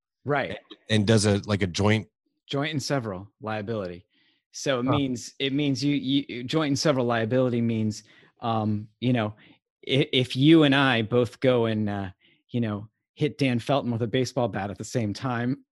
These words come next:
Speaker 1: and he sues us, <laughs> and he's like, "I'm not sure which of you broke my clavicle and which of you broke my pelvis."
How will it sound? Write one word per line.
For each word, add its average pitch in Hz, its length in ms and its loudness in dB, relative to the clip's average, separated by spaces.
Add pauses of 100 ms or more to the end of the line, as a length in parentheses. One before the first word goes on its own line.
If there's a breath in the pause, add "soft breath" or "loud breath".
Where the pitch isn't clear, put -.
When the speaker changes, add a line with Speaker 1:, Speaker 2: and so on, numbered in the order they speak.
(120)
Speaker 1:
and 135 120 -2
he 123 60 -2
sues 202 400 -2
us, 95 340 -10 (480 soft breath)
<laughs> - 360 -20
and - 100 -14 (340 loud breath)
he's 208 160 -2
like, 180 160 4
"I'm 240 140 8
not 233 160 6
sure 196 160 4
which 214 240 4
of 214 100 2
you 220 80 4
broke 233 260 6
my 202 140 2
clavicle 185 600 0
and 165 80 2
which 185 180 0
of 196 80 -2
you 185 120 2
broke 190 220 0
my 147 160 2
pelvis." 170 680 0